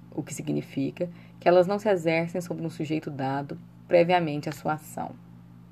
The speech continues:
A norma, assim entendida, não é exterior ao seu campo de, de aplicação.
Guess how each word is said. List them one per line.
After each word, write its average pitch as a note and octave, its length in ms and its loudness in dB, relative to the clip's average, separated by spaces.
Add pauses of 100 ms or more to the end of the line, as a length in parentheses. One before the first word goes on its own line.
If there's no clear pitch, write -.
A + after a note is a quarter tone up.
(2750)
A F3+ 100 6
norma, G3+ 540 2 (180)
assim D#3+ 320 -2
entendida, D#3 640 -2 (420)
não G3+ 200 4
é G#3 80 2
exterior G3+ 800 2
ao E3+ 80 -4
seu F3 180 6
campo E3 240 -4
de, D#3 200 0
de D#3 180 -2
aplicação. - 640 -4